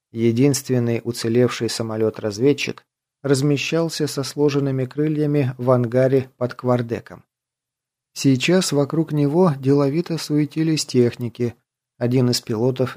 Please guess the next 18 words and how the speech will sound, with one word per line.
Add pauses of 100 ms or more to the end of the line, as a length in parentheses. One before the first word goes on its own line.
весьма
угрюмый
и
неразговорчивый
лейтенант
в
коричневом
лётном
комбинезоне, (420)
прогромыхав
ботинками
по
внешним
переходам
и
мостикам, (460)
поднялся
повыше.